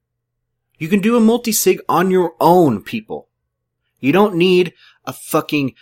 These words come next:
company like BitGo that's going to abandon you. And yes, most likely the users and Bitfinex,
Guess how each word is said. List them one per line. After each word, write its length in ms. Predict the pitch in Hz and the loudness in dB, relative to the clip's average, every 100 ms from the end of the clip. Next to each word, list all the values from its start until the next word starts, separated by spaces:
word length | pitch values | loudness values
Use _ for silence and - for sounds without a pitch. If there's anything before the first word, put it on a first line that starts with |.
| _ - | _ -8
company 380 | 170 170 165 151 | -2 -2 0 0
like 240 | 123 - | -2 -2
BitGo 460 | 156 165 - 107 107 _ | -4 -2 -2 -4 -4 _
that's 160 | 120 - | -8 0
going 160 | 143 | 2
to 100 | 135 | 2
abandon 720 | 110 87 - 143 151 127 101 | -2 -4 -2 2 2 0 -4
you. 280 | 95 69 64 _ _ _ _ _ _ - | -8 -14 -18 _ _ _ _ _ _ -6
And 220 | 139 120 | -4 -2
yes, 320 | 117 - - | -4 -6 -8
most 300 | 131 123 - | -6 -6 -8
likely 540 | 139 160 160 156 156 - - - | -6 -6 -4 -4 -4 -6 -20 -14
the 120 | 104 | -12
users 680 | 101 165 180 170 170 165 - - | -6 -4 -2 -2 -2 -4 -10 -16
and 320 | 107 98 - - | -14 -14 -12 -4
Bitfinex, 500 | 151 151 135 131 | -4 -2 -6 -6